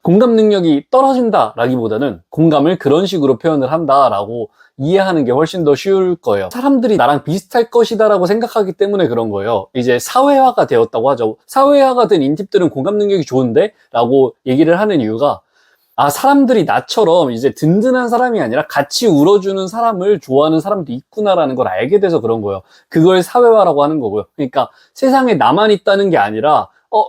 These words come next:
다른 사람의 기준도 존재하네?" 라고 배우게 되는 게 사회화고, 그렇기 때문에 사회화가 될수록 공감 능력이 좋아진다.라고 생각하는 게 되게 합리적인 경우가 되는 거죠.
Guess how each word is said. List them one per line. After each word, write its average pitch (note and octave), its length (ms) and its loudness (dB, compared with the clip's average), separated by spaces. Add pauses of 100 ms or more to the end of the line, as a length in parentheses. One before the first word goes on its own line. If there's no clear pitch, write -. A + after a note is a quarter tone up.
(120)
다른 F3+ 320 0
사람의 A3+ 360 0
기준도 D3 320 0
존재하네?" C#3+ 680 -4
라고 A#2 300 -4
배우게 G3 460 0
되는 B2+ 220 0
게 A#2 100 -8
사회화고, D#3 760 -2 (140)
그렇기 C#3+ 320 0
때문에 F3 400 2
사회화가 C4 480 2
될수록 E3+ 400 -2
공감 F#3 220 -4
능력이 A3+ 300 2
좋아진다.라고 C#3+ 960 -2
생각하는 G3 580 -2
게 G3+ 200 0 (140)
되게 B2 160 -2
합리적인 F#3+ 720 0
경우가 A#2+ 320 -2
되는 A2+ 220 -4
거죠. F#2+ 260 -8